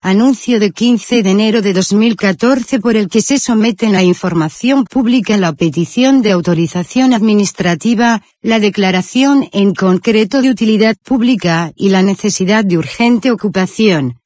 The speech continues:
que ello implica, de instalación eléctrica. Referencia, diez barra A, T, guion ocho mil setecientos ochenta y dos. Instalaciones eléctricas.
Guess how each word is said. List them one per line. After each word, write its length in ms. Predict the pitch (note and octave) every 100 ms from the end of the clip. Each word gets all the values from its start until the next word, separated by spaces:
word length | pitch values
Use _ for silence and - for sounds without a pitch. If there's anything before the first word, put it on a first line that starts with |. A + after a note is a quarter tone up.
| _
que 160 | - G3
ello 340 | G#3 G#3 G#3+
implica, 680 | G3 E3 D3 G#3+ A3 C4 B3+ _ _
de 180 | F3+ G3+
instalación 800 | G3+ F#3 - A3 F#3 - A#3 A3+
eléctrica. 840 | G3+ G#3+ F#3+ E3 D#3+ D#3 C3+ C3 _ _ _ -
Referencia, 1000 | F#3 F#3 F#3 - F#3 B3 - C4 B3 A3+ _ -
diez 300 | G3 B3+ F#3+
barra 420 | F3 F#3 G3 F#3
A, 300 | - E3+ D3 - _ -
T, 260 | B3 A#3+ _ _
guion 420 | F#3 F#3 F#3 E3
ocho 280 | F3 F3+ G3+
mil 260 | G#3 C4+ C4+
setecientos 800 | A3+ F#3+ F3+ - F3+ E3+ E3 -
ochenta 500 | D3+ - F3 E3+ F3
y 120 | E3
dos. 320 | D3+ C3 - _ _ _ _
Instalaciones 1040 | - A3+ G#3 - F#3+ F3+ - C#4 D4 C4 G#3+
eléctricas. 920 | G3 G#3+ - E3+ D#3 C#3 C3 - -